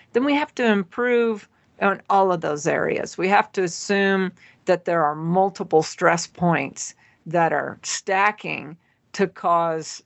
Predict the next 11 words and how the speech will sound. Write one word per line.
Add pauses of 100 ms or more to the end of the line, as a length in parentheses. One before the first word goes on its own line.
(140)
you
know,
a
breaking
point (340)
that
leads
to
a
behavior
issue.